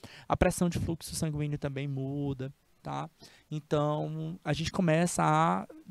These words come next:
se desestabilizar, né, ter lapsos de memória, tremer, certo?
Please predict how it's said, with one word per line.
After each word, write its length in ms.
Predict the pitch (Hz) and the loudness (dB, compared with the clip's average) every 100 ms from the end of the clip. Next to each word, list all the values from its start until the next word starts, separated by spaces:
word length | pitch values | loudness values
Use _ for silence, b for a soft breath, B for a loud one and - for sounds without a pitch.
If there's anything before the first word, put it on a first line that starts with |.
| 151 | -6
se 180 | - 214 | 0 2
desestabilizar, 1200 | 170 151 147 156 147 175 170 147 143 139 135 147 B B B B | 4 0 0 0 2 4 6 6 4 2 -2 -6 B B B B
né, 60 | 143 | 4
ter 80 | 151 | 6
lapsos 360 | 139 - - | 6 4 0
de 80 | 127 | 2
memória, 600 | 135 151 147 135 131 123 | 2 4 6 6 4 0
tremer, 800 | - 143 165 156 135 131 127 127 - | -2 -2 2 2 2 2 0 -4 -10
certo? 560 | - - 135 131 147 | -10 -4 -2 -2 -4